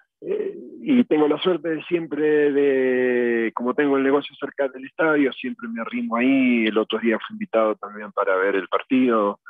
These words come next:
con la gente de Católica, así que bueno, es todo un placer, eh, volver a la cancha, ¿no? Y gracias a, a que estamos pasando un poco la pandemia y, y se puede ir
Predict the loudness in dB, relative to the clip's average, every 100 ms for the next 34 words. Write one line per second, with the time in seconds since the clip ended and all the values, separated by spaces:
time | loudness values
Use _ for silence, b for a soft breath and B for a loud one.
0 | B B -4 -2 -4 -4 -2 -2 -2 -2
1 | -2 -2 -2 -4 -6 -10 -8 -8 -8 -8
2 | -6 -8 -6 -2 -2 -2 -6 -4 -4 -2
3 | -4 -4 -12 _ _ -20 B B -12 -10
4 | -2 0 2 2 0 0 -2 -4 -12 -12
5 | -10 -10 -12 -10 -12 -12 -20 _ -18 -16
6 | -18 -20 _ -20 -20 -16 -14 -12 -8 -6
7 | -6 -2 0 0 -4 -8 -8 -6 -2 0
8 | 0 -2 -2 0 0 0 -2 -2 -6 -12
9 | _ _ _ B B B B -12 -6 -4
10 | 0 0 0 0 0 0 -4